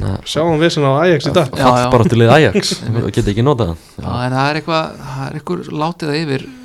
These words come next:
Speaker 2: yfir Fulham, að
Speaker 3: Já.
Speaker 2: svona þeim, þeir eru þarna með fína leikmenn, en það er eins og að sé bara ekki nægð mikið stemning.
Speaker 3: Mhm.
Speaker 1: Nei.
Speaker 3: Mhm.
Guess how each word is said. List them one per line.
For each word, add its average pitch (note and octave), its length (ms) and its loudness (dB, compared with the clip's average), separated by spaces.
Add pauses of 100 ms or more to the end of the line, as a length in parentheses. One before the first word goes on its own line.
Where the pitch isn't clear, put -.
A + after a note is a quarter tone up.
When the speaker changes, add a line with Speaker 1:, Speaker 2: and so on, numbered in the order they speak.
(120)
Speaker 2:
yfir C3+ 220 -10
Fulham, C3 320 -4
að B2 140 -4
Speaker 3:
Já. F#2 100 -8
Speaker 2:
svona B2 220 -4
þeim, C3 160 -4 (400)
þeir - 180 -6
eru C#3 160 -2
þarna D#3 160 -8
með D#3 220 -4 (480)
fína C#3+ 180 -10
leikmenn, D3+ 320 -8
en B2 80 -10
það C3+ 220 -2
er D3 80 -4
eins C#3 100 -10
og C#3+ 60 -6
að C3+ 80 -6
sé - 140 -6 (360)
bara - 220 -10
ekki C#3+ 100 -6
nægð C#3 160 -4
mikið C3 160 -8
stemning. F#3 380 -10 (240)
Speaker 3:
Mhm. B2+ 480 -8
Speaker 1:
Nei. C3 420 -2 (680)
Speaker 3:
Mhm. F#2+ 260 -8